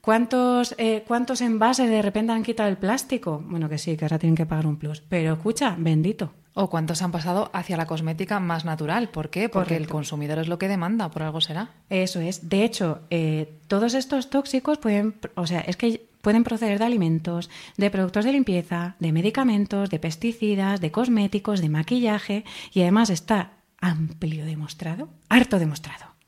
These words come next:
Speaker 1: me encanta decir, está harto demostrado que el efecto cóctel puede aumentar el riesgo a padecer enfermedades y el no limitar la liberación de esas sustancias al medio ambiente produce graves problemas de contaminación. Porque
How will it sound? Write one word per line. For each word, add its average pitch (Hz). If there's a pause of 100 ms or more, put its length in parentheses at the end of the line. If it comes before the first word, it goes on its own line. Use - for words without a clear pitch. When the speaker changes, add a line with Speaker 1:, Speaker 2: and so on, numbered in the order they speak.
(120)
Speaker 1:
me 175
encanta 156
decir, 156 (240)
está 285
harto 294
demostrado 233 (380)
que 226
el 208
efecto 240
cóctel 262
puede 220
aumentar 220
el 185
riesgo 254
a 277
padecer 180
enfermedades 202 (340)
y 202
el 208
no 233
limitar 247
la 180
liberación 165
de 220
esas 202
sustancias 190
al 156
medio 214
ambiente 226 (320)
produce 240
graves 208 (220)
problemas 185
de 202
contaminación. 156 (320)
Porque 196